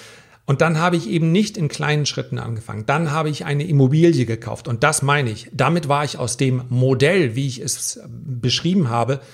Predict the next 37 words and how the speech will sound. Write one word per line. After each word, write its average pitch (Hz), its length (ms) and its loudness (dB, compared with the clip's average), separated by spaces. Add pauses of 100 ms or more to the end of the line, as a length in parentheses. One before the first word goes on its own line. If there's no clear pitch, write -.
(180)
sofort 139 500 2
raus. 120 400 -8 (800)
Denn 139 160 4
eine 160 120 2
Immobilie 156 600 2
kaufe 156 320 -2
ich 151 80 -6
natürlich 156 400 -2
nicht 139 140 0
monatlich 147 520 0
in 131 120 -6
Raten, 120 520 -6 (520)
sondern 147 360 2
die 147 140 -2
kaufe 151 360 -4
ich 156 120 -10
en 147 160 0
bloc. 170 240 0
Und 151 180 2
sofort 175 720 0 (640)
war 139 200 2
dann 185 180 -2
zumindest 156 480 2
zu 143 80 -2
diesem 131 420 -2
Zeitpunkt, 143 560 -2
nachdem 127 300 0
ich 120 220 -2
zwei 123 240 4
Jahre 131 260 2
lang 117 220 -2
Geld 117 240 0
verdient 143 360 0
habe, 143 240 -4
sofort 143 640 0
war 143 240 2
meine 139 540 -2